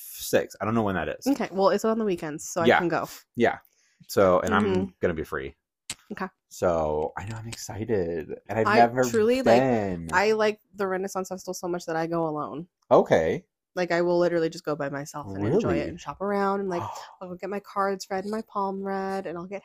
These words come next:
Speaker 2: henna done
Speaker 1: Oh,
Speaker 2: and
Speaker 1: I'm saving up a bunch of cash money
Speaker 2: Mm-hmm. Yeah.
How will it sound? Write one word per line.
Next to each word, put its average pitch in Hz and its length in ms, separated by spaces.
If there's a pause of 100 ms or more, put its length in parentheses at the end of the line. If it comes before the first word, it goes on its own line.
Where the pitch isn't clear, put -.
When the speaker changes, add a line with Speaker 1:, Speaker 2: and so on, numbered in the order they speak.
Speaker 2:
henna 190 220
done 180 420
Speaker 1:
Oh, 107 100
Speaker 2:
and 101 80
Speaker 1:
I'm 101 60
saving 135 240
up 143 80
a 110 120 (180)
bunch 80 220
of - 60
cash 220 240
money 202 340
Speaker 2:
Mm-hmm. 220 40 (220)
Yeah. 214 80